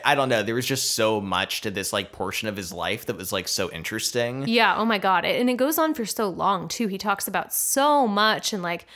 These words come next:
Speaker 2: just what Harlem was like. And I think it's so cool to get insight into this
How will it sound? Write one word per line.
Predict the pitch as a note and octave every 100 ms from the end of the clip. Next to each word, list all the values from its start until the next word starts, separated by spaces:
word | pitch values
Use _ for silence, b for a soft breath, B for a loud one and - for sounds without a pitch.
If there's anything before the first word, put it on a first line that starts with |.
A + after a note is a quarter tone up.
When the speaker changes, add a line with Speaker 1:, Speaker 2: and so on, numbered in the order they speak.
| B -
Speaker 2:
just | D#4+ -
what | A#4 D#4+
Harlem | A3+ A#3 B3+ A3
was | F#3+ F#3+
like. | F3 F3 G#3
And | G#3
I | F#3+
think | - A#3+ B3
it's | E4 -
so | - G3+
cool | G3+ - F3 F#3+
to | G#3+
get | F3+ E3+ E3+ F3 -
insight | F#3+ F#3 A3 A3 -
into | F3+ F#3 - G#3+ G#3+ G#3+ G#3+ b b -
this | F#3+ G3+ G3+